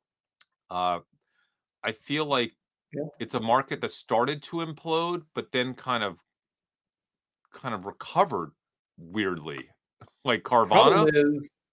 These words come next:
Speaker 2: the problem is that new cars are tight too for a multitude of reasons, and so, you know, what, you've still gotta replace your car, right?
Speaker 1: But,
Speaker 2: It's,
Speaker 1: but do
Speaker 2: it's,
Speaker 1: you
Speaker 2: this is,
Speaker 1: think
Speaker 2: these are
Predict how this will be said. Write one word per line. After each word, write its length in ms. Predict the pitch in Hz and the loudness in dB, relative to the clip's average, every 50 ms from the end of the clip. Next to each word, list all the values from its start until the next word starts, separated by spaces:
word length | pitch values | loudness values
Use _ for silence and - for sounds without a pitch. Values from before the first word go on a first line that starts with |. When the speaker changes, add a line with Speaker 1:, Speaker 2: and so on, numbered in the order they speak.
| _ - | _ 0
Speaker 2:
the 100 | 185 151 | 0 0
problem 680 | 147 - - - 185 220 277 302 277 214 190 175 160 170 - | -2 -4 -8 -4 2 4 4 6 8 6 6 6 2 0 0
is 340 | 180 165 160 160 151 135 123 | 2 2 2 2 0 -2 0
that 180 | 147 151 151 | 0 0 0
new 260 | 151 139 139 160 247 247 | 0 0 0 0 0 -2
cars 340 | - - 143 135 135 127 | -2 -2 0 0 0 -2
are 80 | 135 135 | -4 -6
tight 380 | 127 - - 143 139 131 127 - | -6 -2 -2 0 0 0 -2 -6
too 400 | - - 180 196 165 143 135 131 | -10 -6 -4 -2 -2 -2 -4 -4
for 260 | 127 - 143 135 131 - | -4 -4 -4 -4 -4 0
a 80 | - 190 | 0 4
multitude 540 | 170 180 202 202 196 180 - - 147 143 131 | 8 10 10 10 8 4 0 0 0 0 0
of 120 | 127 117 | -2 -4
reasons, 460 | 120 131 127 120 123 135 139 139 139 | -6 -8 -6 -8 -8 -10 -10 -10 -10
and 180 | 165 180 160 143 | -8 -6 -4 -2
so, 680 | 131 - - 151 151 143 139 135 131 135 135 131 131 - _ _ _ _ _ _ _ _ _ _ _ _ _ _ _ - | -2 0 4 6 6 6 6 6 4 4 2 0 -2 -8 _ _ _ _ _ _ _ _ _ _ _ _ _ _ _ -10
you 80 | - 139 | -4 -2
know, 60 | 135 | 0
what, 220 | 127 135 151 175 147 135 | 2 2 2 0 0 -8
you've 180 | - - 147 135 | -8 -8 -8 -6
still 220 | - - 185 190 160 | -2 2 4 6 8
gotta 480 | 147 147 139 135 131 127 127 123 127 - - _ _ _ _ _ _ - | 8 8 8 6 4 2 0 -4 -10 -16 -20 _ _ _ _ _ _ -12
replace 440 | - 151 143 147 - 151 151 151 151 | -8 -8 -8 -4 -2 -2 0 0 -2
your 100 | 143 123 | -4 -6
car, 560 | - - - 151 175 160 - - - 135 135 _ - | -6 -6 -8 -8 -8 -8 -8 -10 -12 -16 -16 _ -8
right? 400 | 143 135 131 139 160 190 - - _ - | -6 -4 -4 -4 -4 -6 -8 -12 _ -6
Speaker 1:
But, 120 | - 202 - _ _ - | -6 -6 -6 _ _ -14
Speaker 2:
It's, 140 | - - - - - - | -12 -12 -12 -14 -8 -2
Speaker 1:
but 200 | - 196 156 - | 0 0 0 2
do 80 | - 190 | 2 2
Speaker 2:
it's, 180 | 175 196 214 233 | 4 4 4 4
Speaker 1:
you 100 | 240 220 | 8 8
Speaker 2:
this 120 | 208 214 | 8 8
is, 140 | 214 196 185 | 8 6 8
Speaker 1:
think 220 | 185 196 220 - | 10 8 8 8
Speaker 2:
these 220 | - 185 208 202 233 | 6 4 6 8 8
are 220 | 226 202 185 156 | 8 8 6 4